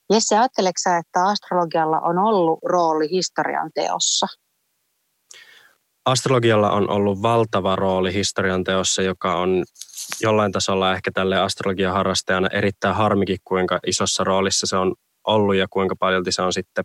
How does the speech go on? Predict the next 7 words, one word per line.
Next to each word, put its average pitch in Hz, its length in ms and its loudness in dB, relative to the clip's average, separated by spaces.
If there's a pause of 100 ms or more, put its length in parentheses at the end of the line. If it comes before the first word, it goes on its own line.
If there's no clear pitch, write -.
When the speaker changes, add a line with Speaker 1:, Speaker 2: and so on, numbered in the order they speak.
(120)
Speaker 2:
pyyhitty 95 420 -2 (140)
pois 98 340 2
historian 98 480 -2
kirjoituksesta. 107 760 -2 (880)
Ähm, 104 260 4 (800)
aina 127 200 4
tuonne 123 200 4